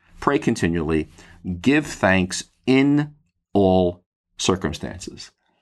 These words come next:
for this is God's will for you in Christ Jesus." It says, "Give thanks in all circumstances, for this is God's will for you in Christ Jesus." And, and that's the great, uh, I believe,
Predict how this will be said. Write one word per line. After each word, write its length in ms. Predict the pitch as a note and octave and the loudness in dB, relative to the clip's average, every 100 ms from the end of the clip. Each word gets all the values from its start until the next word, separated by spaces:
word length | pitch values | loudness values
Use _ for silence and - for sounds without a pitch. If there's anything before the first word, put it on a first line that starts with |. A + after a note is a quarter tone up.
| _ | _
for 160 | - | 0
this 160 | F#2+ G2 | 2 2
is 80 | F2+ | 0
God's 300 | G2 E2 D#2+ | 2 0 2
will 220 | E2 D#2+ | 0 0
for 160 | - D#2+ | -2 -2
you 180 | C2 | -2
in 100 | C2 | -6
Christ 320 | B1 C2 A#1+ - | -8 -10 -10 -12
Jesus." 220 | - - | -12 -8
It 60 | |
says, 140 | - F#2+ | -4 0
"Give 220 | C#3+ D#3 | 2 0
thanks 380 | - A2 G#2 - - | 2 2 2 -4 -2
in 220 | A2+ G#2+ - | 2 2 0
all 640 | G2+ A2 F#2 D2 E2 - - | 2 4 4 0 -6 -10 -12
circumstances, 920 | - G#2 G2+ D#2+ - C2+ - C#2 E2+ - _ _ _ _ | -4 -2 -2 -4 -6 -8 -6 -6 -6 -12 _ _ _ _
for 160 | - | 0
this 160 | A2 B2 | 2 0
is 100 | G2 | 0
God's 240 | G2+ F#2 | 2 2
will 180 | F2 F2 | 2 0
for 140 | - | 0
you 160 | E2 D2 | -2 -2
in 80 | D#2 | -4
Christ 320 | E2+ D2 - | -4 -4 -4
Jesus." 540 | C2+ D2+ - - - | -4 -4 -6 -10 -8
And, 100 | E2+ - - _ | -8 -10 -20 _
and 320 | G2 F#2+ F#2 - | -4 -2 -2 -2
that's 420 | G#2+ C3+ C3 - | 0 2 0 -4
the 120 | - | -4
great, 560 | F#2+ G2 F#2+ F#2 - - - - _ _ - | -2 0 0 -2 -6 -16 -16 -18 _ _ -8
uh, 180 | E2 - | -8 -6
I 100 | F2+ | -8
believe, 640 | F2+ F#2 F#2 F2 E2+ D#2+ | -6 -2 0 0 -4 -8